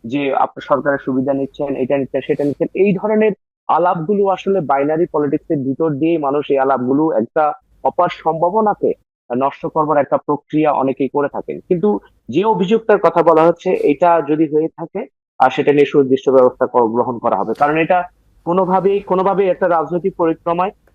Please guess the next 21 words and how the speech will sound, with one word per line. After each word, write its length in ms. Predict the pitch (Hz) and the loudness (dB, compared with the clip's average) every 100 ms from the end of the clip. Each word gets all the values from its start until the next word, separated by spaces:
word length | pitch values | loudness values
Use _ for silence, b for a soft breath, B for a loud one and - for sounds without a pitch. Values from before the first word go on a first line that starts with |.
| _ | _
আহ, 420 | 139 143 143 135 | 2 4 4 2
একটা 200 | - 180 | 0 2
রাজনৈতিক 560 | 160 143 175 170 156 123 | 2 0 -2 -2 -2 0
দলের 240 | 151 185 | 0 0
প্রোগ্রামে 340 | 180 170 180 170 | -2 -2 0 -2
অংশগ্রহণ 520 | 151 156 160 165 170 | -4 -4 -4 -4 -4
করার 260 | 175 165 | -2 -2
জন্য 220 | 147 180 196 - | -2 -4 -4 -4
সরকারের 440 | 170 - 185 175 | -6 -2 -2 0
বা 120 | 165 | -2
কোনো 340 | - - 220 247 | -4 -2 0 0
অংশ 360 | 190 196 - | 0 -2 -2
থেকে 320 | 220 202 117 85 _ _ _ | -2 0 -2 -4 _ _ _
কোনো 240 | 185 190 | -2 0
ধরনের 580 | 170 151 160 196 208 190 190 _ _ | -2 -2 0 0 0 -2 -6 _ _
সুযোগ 280 | 170 156 165 | -10 -4 -4
সুবিধা 300 | - 156 156 | 0 0 2
নিয়ে 140 | 156 156 | 2 2
কোনোভাবে 400 | 170 165 143 135 | 0 2 0 0
কাম্য 220 | 123 | -2
না। 120 | 90 | -4